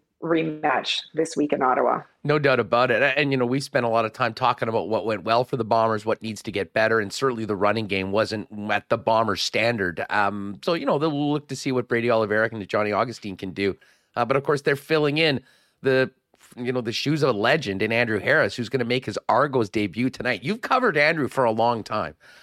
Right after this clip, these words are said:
Speaker 2: What do you think we're gonna see from Harris? I imagine he always played with a chip on his shoulder. I think there's gonna be a boulder on his <laughs> shoulder when we see him out there in double blue beginning tonight.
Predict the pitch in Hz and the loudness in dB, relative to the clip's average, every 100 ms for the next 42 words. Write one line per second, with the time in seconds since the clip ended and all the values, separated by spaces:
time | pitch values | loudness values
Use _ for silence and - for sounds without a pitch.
0 | - - - 196 320 415 440 415 311 214 | -20 -18 -6 -2 2 2 2 0 0 0
1 | 190 180 139 - 139 - 131 107 90 87 | 0 0 -2 -2 -2 -2 -4 0 -2 -4
2 | - - 196 240 285 233 202 190 180 - | -4 0 4 4 2 2 0 -2 -6 -8
3 | _ 247 220 208 240 - 226 214 208 165 | _ 2 4 4 2 2 2 2 -2 -2
4 | - 180 185 175 180 - 170 170 170 170 | 0 2 4 2 2 2 2 4 2 2
5 | 196 190 160 165 156 147 147 147 110 101 | 0 0 0 0 2 2 2 0 0 2
6 | 139 139 131 107 92 110 104 - - - | 4 4 4 2 2 0 0 -2 -4 -2
7 | 151 117 117 123 120 127 - 147 110 107 | -2 -2 -4 -2 0 -4 -4 -4 0 0
8 | 101 113 104 101 104 98 98 101 92 87 | 2 0 0 0 -2 -2 -2 -2 -2 -4
9 | 87 87 85 80 80 | -4 -6 -8 -8 -10